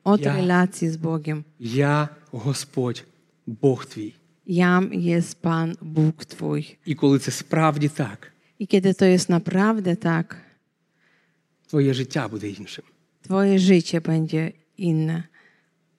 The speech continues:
Speaker 2: Бо коли Бог є центром нашого життя,
Speaker 1: Bo kiedy Pan Bóg jest, e, w centrum naszego życia,
Speaker 2: той, кому ми поклоняємось,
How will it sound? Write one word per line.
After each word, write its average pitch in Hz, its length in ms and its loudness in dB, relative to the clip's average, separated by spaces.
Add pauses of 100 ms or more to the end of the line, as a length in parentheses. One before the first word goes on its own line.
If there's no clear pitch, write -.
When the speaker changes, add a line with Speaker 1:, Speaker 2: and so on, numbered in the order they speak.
Speaker 2:
Бо 139 220 0
коли 151 240 4
Бог 165 360 4
є 202 80 8
центром 175 420 2
нашого 151 360 0
життя, 143 380 -6 (760)
Speaker 1:
Bo 165 420 0 (100)
kiedy 160 300 2
Pan 208 380 4
Bóg 220 240 2
jest, 196 400 2 (520)
e, 180 460 4
w - 80 -18
centrum 190 540 4
naszego 175 440 2
życia, 160 460 -2 (540)
Speaker 2:
той, 147 180 4
кому 151 260 2
ми 175 120 4
поклоняємось, 156 880 -2